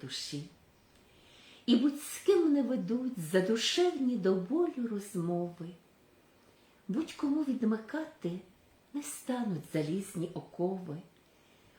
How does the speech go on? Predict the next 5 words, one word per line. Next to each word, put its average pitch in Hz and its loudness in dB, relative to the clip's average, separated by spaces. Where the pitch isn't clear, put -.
бо 165 2
за 214 4
тими 294 4
оковами 220 -2
всі - 0